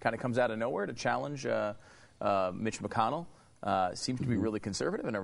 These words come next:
Speaker 1: and a good communicator. And, you know, I, I think absolutely should have beaten Mitch McConnell, but,
Speaker 2: No question.
Speaker 1: uh, you know, Kentucky decided no for whatever reason.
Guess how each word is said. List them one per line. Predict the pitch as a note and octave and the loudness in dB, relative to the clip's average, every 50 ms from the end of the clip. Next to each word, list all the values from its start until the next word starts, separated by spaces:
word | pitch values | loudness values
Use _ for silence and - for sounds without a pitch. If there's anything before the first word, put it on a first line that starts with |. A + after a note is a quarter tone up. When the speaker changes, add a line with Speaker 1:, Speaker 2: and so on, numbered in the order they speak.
| F2 - | -4 -6
Speaker 1:
and | A2 G#2+ | -4 -4
a | |
good | F#2+ - A2 A2 | -2 -4 -4 -4
communicator. | - G#2+ G#2 G#2+ B2 B2+ - D3 D3 E3+ F#3 - - - - - - - - - | -4 -4 -2 -2 -2 -2 0 0 0 -2 -4 -8 -12 -20 -20 -20 -16 -12 -10 -4
And, | - B2 A#2 A#2 A#2+ A#2 - | 0 2 2 2 2 0 0
you | D#3+ E3+ | 0 0
know, | D#3+ E3 F#3+ - - - A#2+ - - | 0 0 0 0 -2 -2 -4 -2 0
I, | C3+ C3+ | 0 0
I | |
think | C3 - E3+ D3 B2 - - - - - - - - | 0 0 0 -2 -2 -4 -10 -16 -20 -20 -18 -4 0
absolutely | C3 C3+ C#3 - - C3 B2 A#2 B2 B2 | 0 0 2 0 0 0 0 0 0 -2
should | A2+ - - B2+ | 0 0 0 0
have | A#2 G2+ - - | 0 -2 -2 -2
beaten | - A2+ A#2 - E3+ F#3 F#3+ - - _ - - _ _ _ - | 0 0 0 0 -4 -6 -6 -10 -16 _ -20 -20 _ _ _ -6
Mitch | - C#3 C#3+ C#3 - | -4 -2 -2 -2 0
McConnell, | - D3 C3+ C#3+ C#3 D3 E3 D3+ | -2 0 2 2 2 2 0 0
but, | A#2+ A2+ G#2+ F#2+ E2+ G#2+ | 2 2 2 2 2 2
Speaker 2:
No | A2 | 4
question. | G#2+ G#2+ G#2 G2+ G2+ G2+ G2 F#2+ G2 | 4 4 4 2 2 0 -2 -4 -4
Speaker 1:
uh, | |
you | A2 G#2+ | -2 -2
know, | G#2+ A2+ A#2 G#2+ - - - - - - - - - - - | 0 -2 -2 -4 -6 -8 -10 -10 -10 -10 -10 -12 -14 -8 -4
Kentucky | - A2 G#2 B2 A#2+ - B2+ | -2 2 2 2 2 2 0
decided | A2 G#2 - A#2 A#2 A#2+ A#2 A2 G2 G#2 | -2 0 2 4 4 4 2 0 -2 -2
no | G#2+ G#2+ A2 B2 D#3 F#3 F3+ - - - - - - - - - | 2 2 4 2 2 0 -4 -10 -18 -20 -20 -20 -20 -20 -20 -8
for | - - A2+ | -2 0 2
whatever | A#2 A2+ A#2 A2+ A2 | 2 4 2 2 2
reason. | A2 A2+ A#2 B2+ D3 E3 F3 | 2 0 0 -2 -4 -6 -8